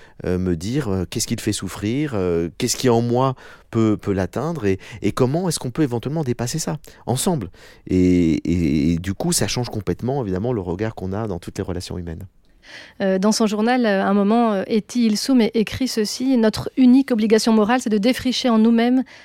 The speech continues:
Speaker 2: de vastes clairières de paix et de les étendre de proche en proche jusqu'à ce que cette paix irradie vers les autres. » Ces extraits me font penser à cette phrase de Gandhi, euh, que vous connaissez : « Sois le changement que tu veux voir dans ce monde. » Et à plein d'égards, elle me fait aussi penser à votre travail, Frédéric Lenoir.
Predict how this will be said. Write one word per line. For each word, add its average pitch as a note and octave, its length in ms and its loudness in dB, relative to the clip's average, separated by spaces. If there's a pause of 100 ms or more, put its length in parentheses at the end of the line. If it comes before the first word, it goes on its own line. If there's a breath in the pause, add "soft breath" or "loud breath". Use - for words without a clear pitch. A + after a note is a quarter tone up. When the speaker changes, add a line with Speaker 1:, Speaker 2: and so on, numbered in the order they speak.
(120)
Speaker 2:
de G3+ 100 2
vastes A#3 300 2
clairières A3 360 2
de G#3 120 0
paix A#3+ 320 -2 (240 soft breath)
et A#3 80 0
de A3 80 4
les G#3+ 180 4
étendre A3+ 380 2
de G#3+ 80 0
proche B3 360 -4
en G#3 100 -4
proche - 500 -6
jusqu'à A3+ 320 2
ce - 60 0
que A3+ 80 4
cette G3+ 200 2
paix A#3 300 6
irradie A3+ 360 6
vers G#3 160 4
les G3 200 2
autres. » - 280 -4 (460 loud breath)
Ces G3+ 300 0
extraits A3+ 280 0
me A#3 60 6
font A3 160 2
penser A3+ 280 2
à A3+ 40 4
cette G#3+ 160 -2
phrase A3+ 220 0
de G#3+ 100 2
Gandhi, G#3+ 400 2
euh, G#3 60 2
que G#3 100 -4
vous F#3+ 120 -4
connaissez : « G#3 500 0
Sois A#3 220 2
le A3+ 100 4
changement A3+ 480 0
que A#3+ 80 0
tu G#3+ 120 -4
veux G3+ 120 -2
voir A3+ 240 0
dans G#3 100 2
ce G#3 140 0
monde. » B3 220 4 (280 loud breath)
Et G#3 80 4
à G3+ 80 6
plein C#4 180 2
d'égards, B3 300 4
elle A#3 100 4
me A3 120 4
fait G#3+ 140 2
aussi G#3+ 200 2
penser A#3+ 300 0
à A#3 60 2
votre G#3+ 200 -2
travail, B3 400 2
Frédéric G#3 400 -2
Lenoir. G3 420 -2